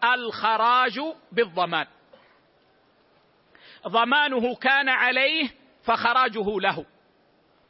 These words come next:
فلو أنك اشتريت سيارة وسافرت بها إلى مكة واعتمرت ورجعت فوجدت بها عيبا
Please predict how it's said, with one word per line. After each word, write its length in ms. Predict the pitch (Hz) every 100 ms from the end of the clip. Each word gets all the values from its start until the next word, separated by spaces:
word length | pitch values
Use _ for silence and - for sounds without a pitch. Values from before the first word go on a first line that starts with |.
| _ - -
فلو 240 | 226 269 277
أنك 420 | 294 311 285 269
اشتريت 520 | - 269 277 294 254
سيارة 880 | 262 262 233 254 240 214 - 185 165 _ _ _ _ _ _ _ _ _ _ _ _ _ _ _ - - 202
وسافرت 760 | 240 - 285 269 277 294 -
بها 400 | 262 277 254 262
إلى 300 | 254 262 254
مكة 480 | 262 262 - 220 180 _ _ _ _ _ _ _ _ _ _
واعتمرت 1040 | 190 262 247 - 254 269 285 220 _ - - _ _ _ _ _ _ _ _ _ -
ورجعت 760 | 233 262 262 269 240 214 - - - _ _ _ _ _ - _
فوجدت 720 | - 240 269 240 294 - - 277
بها 520 | 262 302 269 302 302
عيبا 760 | 262 302 320 302 254 277 214